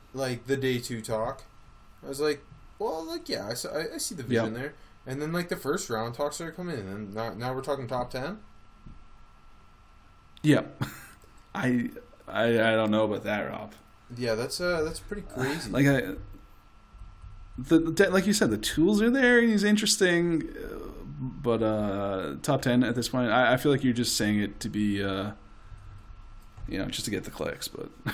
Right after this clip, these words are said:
Speaker 2: mean, not that you're advertising, like, "Look where I have Josh Jones in my mock draft." But you know what I mean? Just to be, just to have him on there. I don't know, man.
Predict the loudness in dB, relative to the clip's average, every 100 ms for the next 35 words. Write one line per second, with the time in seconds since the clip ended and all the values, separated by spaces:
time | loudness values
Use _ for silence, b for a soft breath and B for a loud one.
0 | 2 2 6 12 12 12 12 10 8 6
1 | 4 6 6 2 8 8 10 8 8 8
2 | 6 6 4 4 4 2 0 2 2 2
3 | -4 -4 2 4 4 2 -2 -2 -4 -6
4 | -6 -8 -10 B B B B B B 4
5 | 8 10 10 10 6 6 6 6 4 0
6 | -4 -6 -8